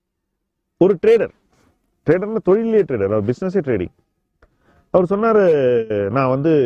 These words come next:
இந்த ஐ பி ஓல வந்து கடன் வாங்கி பணத்தை போட்டேன்", ஏதோ ஒரு சிக்கல் சொன்னார்.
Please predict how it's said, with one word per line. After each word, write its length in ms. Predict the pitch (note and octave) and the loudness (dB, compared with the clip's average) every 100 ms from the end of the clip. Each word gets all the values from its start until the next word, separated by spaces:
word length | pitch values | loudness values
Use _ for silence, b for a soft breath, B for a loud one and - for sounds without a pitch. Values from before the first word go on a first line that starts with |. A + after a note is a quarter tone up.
| A2+ | 0
இந்த 140 | A2 G#2+ D3+ | -2 -2 -2
ஐ 20 | E3 | -2
பி 80 | D#3+ | -2
ஓல 120 | B2 G#2+ | 0 -2
வந்து 220 | G#2 B2 G#2 E2 - - | -4 -4 -4 -6 -12 -6
கடன் 240 | C#3 E3+ C3+ | -4 -2 -2
வாங்கி 220 | A#2+ F#3 | -2 -4
பணத்தை 320 | A2 A#2 A#2+ | -4 -2 -4
போட்டேன்", 260 | - F2 G#2 F3+ | -4 -10 -6 -2
ஏதோ 100 | F#3 | 0
ஒரு 80 | D#3+ | -2
சிக்கல் 260 | C#3+ C#3+ A#2 | -2 -4 -4
சொன்னார். 260 | G2+ F#2+ | -6 -10